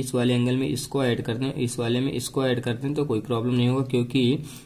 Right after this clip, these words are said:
ये दोनों आपस में equal हैं और इसके equal ये है और इसके equal ये है, मतलब ये वाला भी इसके इक्वल होगा। तो इस वाले angle में हम इसको ऐड कर देंगे और इस वाले angle में इसको ऐड कर देंगे, यानी कि angle एबीई,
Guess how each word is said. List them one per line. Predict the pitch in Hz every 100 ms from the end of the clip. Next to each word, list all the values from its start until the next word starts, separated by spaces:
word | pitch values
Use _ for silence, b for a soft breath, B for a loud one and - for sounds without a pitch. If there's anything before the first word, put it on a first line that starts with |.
| B
ये | 110 135
दोनों | 127 123 127
आपस | 123 127 123
में | 127
equal | 117 - 110 139
हैं | 180 160
और | - 113
इसके | 104 104 127 117
equal | 104 117 117
ये | 120 156
है | 156 160 B B B -
और | 110
इसके | 107 - 117
equal | 113 113
ये | 123
है, | 143 143
मतलब | 127 120 117
ये | 107 127
वाला | 123 123 120
भी | 127 143
इसके | 110 -
इक्वल | 151 151 107 - 107 107
होगा। | 104 107
तो | 123 -
इस | 139 143
वाले | 123 117 113
angle | 113 113
में | 120 131
हम | 127
इसको | 110 - 123
ऐड | 117 110
कर | 107
देंगे | 101 110 135
और | - 117
इस | - 127
वाले | 123 107 107
angle | 107 113
में | 131
इसको | - - - 107
ऐड | 95 87
कर | 85
देंगे, | 92 101
यानी | 117
कि | 123 135
angle | 110 107 120 - -
एबीई, | 117 117 107 104 - 110